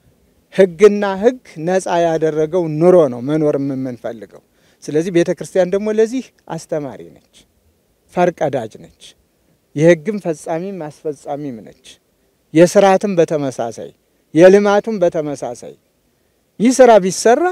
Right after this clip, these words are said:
ጉዳቱን በእኛ በምናይበት መልኩ መልካም ነው በእኛ። መንግስት ደግሞ የሚያይበት መልክ ካለ እንጋራለን። የእኛን እናቀርባለን፣ የእነሱን ያቀርባሉ። አሳማኙን ነው የምንወስደው።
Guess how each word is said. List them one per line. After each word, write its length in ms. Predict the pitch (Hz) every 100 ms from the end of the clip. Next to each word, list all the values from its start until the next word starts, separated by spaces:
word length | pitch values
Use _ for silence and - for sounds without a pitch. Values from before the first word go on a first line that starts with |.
| 370 _ _ _ _ _ _ _ _ _ _ _ _ _ _
ጉዳቱን 460 | 170 226 240 285 226 170
በእኛ 300 | 170 220 254 330 262 -
በምናይበት 840 | 170 220 220 220 214 214 175 214
መልኩ 280 | 220 247 262 302
መልካም 440 | 233 214 196 151
ነው 100 | 135
በእኛ። 280 | 131 196 160 113 _ _ _ _ _ - - -
መንግስት 340 | 220 254 254
ደግሞ 200 | 277 269 269
የሚያይበት 580 | 262 247 233 214 214 214
መልክ 220 | 226 -
ካለ 280 | 233 277 294
እንጋራለን። 760 | 339 311 202 202 147 117 98 - _ _ _ _ _ _ _ _ 151
የእኛን 380 | 185 214 240 247
እናቀርባለን፣ 800 | 247 247 247 269 285 302 349 349
የእነሱን 480 | 226 226 220 - 208
ያቀርባሉ። 560 | 180 170 160 139 117 104 _ _ _ _ _ _
አሳማኙን 760 | 202 233 269 262 262 247 233 220
ነው 120 | 185
የምንወስደው። 580 | 175 156 139 117 -